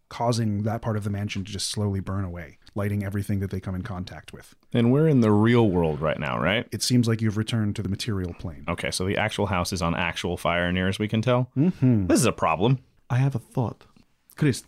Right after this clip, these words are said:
Speaker 3: if you have some way of getting water on the floor, you could summon your water weird.
Speaker 2: That's true. Um, I'm gonna begin this combat by casting Bless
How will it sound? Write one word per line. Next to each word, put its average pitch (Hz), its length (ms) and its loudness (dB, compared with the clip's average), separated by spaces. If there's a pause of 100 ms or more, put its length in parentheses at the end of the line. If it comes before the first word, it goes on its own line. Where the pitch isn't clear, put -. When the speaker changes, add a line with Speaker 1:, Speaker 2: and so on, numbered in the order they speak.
(120)
Speaker 3:
if 117 140 -4
you 147 60 6
have 147 100 2
some 151 140 2
way 143 100 4
of 117 80 -2
getting 123 240 2
water 123 260 2
on 101 80 0
the 101 60 -4
floor, 123 280 0
you 120 80 -6
could 131 160 -2
summon 123 200 2
your 104 100 0
water 127 240 0
weird. 107 260 -8 (160)
Speaker 2:
That's 87 180 0
true. 98 260 -4 (640)
Um, 82 400 0
I'm 123 120 2
gonna 127 280 6
begin 107 680 4
this 131 160 2
combat 151 560 2
by 98 380 2 (400)
casting 90 380 -4
Bless 78 460 -2